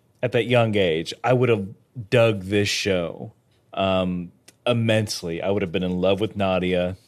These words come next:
Um, but, like, so I say all that to say, like,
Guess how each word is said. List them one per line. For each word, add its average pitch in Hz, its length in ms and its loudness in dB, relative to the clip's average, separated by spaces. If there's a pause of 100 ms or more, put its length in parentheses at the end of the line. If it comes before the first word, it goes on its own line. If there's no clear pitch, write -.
(320)
Um, 85 760 -4 (720)
but, 131 160 0
like, 123 380 -2 (420)
so 156 260 4
I 139 200 4
say 185 140 4
all 175 120 8
that 160 100 8
to - 60 -4
say, 151 180 4
like, 120 320 2